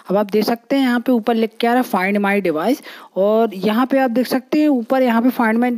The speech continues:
Device के नीचे just दो option आ रहे हैं। एक ये mobile बन के आ रहा है, यहाँ पे अभी दिख-, दिखा रहा है Samsung Galaxy J two, यानी ये जो बता रहा है कि ये मेरी जो mail आईडी है दो मोबाइलों में अभी चालू है।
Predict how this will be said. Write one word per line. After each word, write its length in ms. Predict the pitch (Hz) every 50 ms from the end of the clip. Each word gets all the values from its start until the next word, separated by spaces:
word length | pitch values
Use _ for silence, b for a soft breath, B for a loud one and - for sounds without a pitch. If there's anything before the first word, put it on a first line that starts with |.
| 208 190 180
Device 300 | 208 202 202 220 214 -
के 120 | - 240
नीचे 220 | 226 226 - 247
just 300 | 214 208 240 240 233 -
दो 160 | 202 208 214 208
option 320 | 208 202 - - 240 220
आ 140 | 202 185 175
रहे 140 | 170 185 214
हैं। 100 | 254 269
एक 100 | 269 - -
ये 120 | 190 202 220
mobile 400 | 220 202 190 180 180 208 226 220
बन 160 | 220 214 214
के 120 | 208 226
आ 100 | 214 190
रहा 100 | 190 214
है, 60 | 233
यहाँ 140 | 247 240 247
पे 140 | 233 - 240
अभी 140 | 226 220 226
दिख-, 320 | 208 220 - - - - -
दिखा 280 | 202 - - 214 220
रहा 140 | 214 220 233
है 140 | 240 277 302 B B B B B B -
Samsung 360 | 202 202 202 - 254 254 233
Galaxy 320 | 226 233 233 - - 277 233
J 180 | 180 196 196 185
two, 180 | - 175 170 156 B B B B B 185
यानी 180 | 208 233 269 285
ये 180 | 285 285 285
जो 100 | 269 285
बता 300 | 254 254 233 233 226 214
रहा 140 | 202 190 185
है 120 | 208 262
कि 120 | 294 - 320
ये 180 | 302 285 302 285
मेरी 240 | 254 226 233 262 269
जो 140 | 254 277 269
mail 260 | 247 220 220 233 233
आईडी 280 | 220 202 196 202 220 269
है 60 | 302 247
दो 180 | 196 220 226 233
मोबाइलों 440 | 233 220 220 208 202 208 214 226
में 240 | 247 269 294 320 339 - - _ _ _ _ _ _ _ _ _ _ _ _ -
अभी 200 | 214 208 240 247
चालू 440 | 233 - - 220 208 202 196 190 175
है। 120 | 151 139